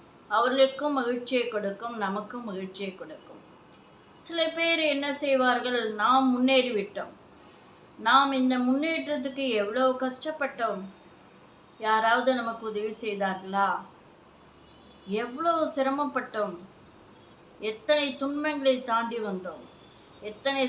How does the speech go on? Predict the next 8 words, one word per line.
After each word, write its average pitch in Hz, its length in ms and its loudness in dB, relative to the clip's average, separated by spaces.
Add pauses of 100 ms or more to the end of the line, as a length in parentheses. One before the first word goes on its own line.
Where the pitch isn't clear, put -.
சச்சரவுகளை 269 580 2 (140)
தாண்டி 220 280 0 (100)
வந்தோம், 175 340 -8 (600)
எத்தனை 294 320 0 (100)
இடர்பாடுகளை 277 760 2 (140)
தாண்டி 240 340 0
வந்தோம், 196 380 -4 (1300)
நமக்கு 220 340 -2